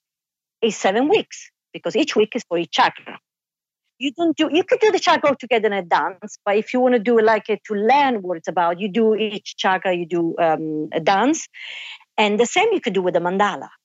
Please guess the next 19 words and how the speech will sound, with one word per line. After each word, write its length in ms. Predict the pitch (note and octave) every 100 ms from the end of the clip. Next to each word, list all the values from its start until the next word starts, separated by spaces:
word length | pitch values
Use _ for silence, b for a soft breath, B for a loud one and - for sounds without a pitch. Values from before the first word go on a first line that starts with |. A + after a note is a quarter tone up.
| _
So 140 | -
my 180 | F#3 G3
idea 280 | G#3 C#4 D#4
is, 360 | A#3+ A#3 A3+ - _ _ _ _ _ _ _ -
uh, 200 | G3+ G3
I'm 180 | A3 A3
doing, 380 | C#4 D#4+ F4 D#4 -
I'm 160 | A3
gonna 180 | A#3 C#4+
start 240 | D#4+ C4+ A#3
the 80 |
training. 280 | A#3+ A#3 G3+
So 120 | G3
I'm 120 | G#3 G#3+
not, 300 | C4 C#4 -
um, 580 | G#3+ G#3+ G#3 G#3 G3+ G3+
a 40 | G3+
facilitator 680 | A3+ G#3 A#3+ A3 A3 G3 F3
yet 380 | F3+ A3 D3+